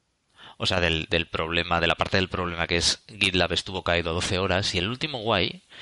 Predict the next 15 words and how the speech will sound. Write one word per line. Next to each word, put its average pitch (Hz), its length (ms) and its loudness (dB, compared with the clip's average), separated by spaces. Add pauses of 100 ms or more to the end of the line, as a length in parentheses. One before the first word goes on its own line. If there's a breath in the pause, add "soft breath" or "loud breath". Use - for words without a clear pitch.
(240 loud breath)
o - 20 -18
sea, - 120 -2
todo 123 140 2
lo 156 80 -4
que 165 60 2
hace 131 120 2
referencia 80 680 0
a - 80 -4
un 92 140 -8
empleado 85 520 0
de 73 120 0
GitLab, 76 400 0 (480)
a - 80 -4
ver, 76 220 -4 (240)
perdón. 76 500 -4